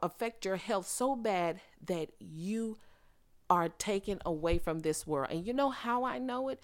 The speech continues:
The only time that happens is when your purpose in life is over. And I believe every person on the face of this earth has a purpose in life. And until your purpose has been fulfilled,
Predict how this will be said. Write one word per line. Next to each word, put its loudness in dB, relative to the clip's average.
The 4
only 4
time -2
that 0
happens -4
is -4
when 0
your 0
purpose -4
in -4
life -4
is -6
over. -2
And 0
I 2
believe -6
every 0
person 2
on -2
the -4
face -4
of -6
this -4
earth 0
has -6
a -2
purpose -4
in -6
life. -4
And 2
until -2
your -4
purpose -4
has -4
been -4
fulfilled, -2